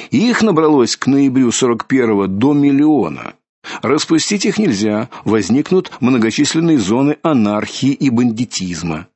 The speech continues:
Уничтожить такую массу людей тоже довольно хлопотное дело, к тому же совершенно убийственное для пропаганды.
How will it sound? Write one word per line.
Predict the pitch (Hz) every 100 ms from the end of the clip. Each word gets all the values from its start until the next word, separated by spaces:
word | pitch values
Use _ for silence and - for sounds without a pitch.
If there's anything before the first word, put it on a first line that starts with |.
| _ - - 120
Уничтожить | 143 170 - - 240 165 127
такую | 135 - 123
массу | 123 113 98 -
людей | 98 92 101
тоже | - 165 156 135
довольно | 143 143 139 135
хлопотное | - 131 131 - 117 120 117
дело, | 101 120 117
к | 117
тому | 143 160
же | 151
совершенно | 143 143 - 160 160 151 139 - - - -
убийственное | 156 110 127 135 - - 143 135 123
для | 107 120 123
пропаганды. | - - 120 95 95 98 98 92 92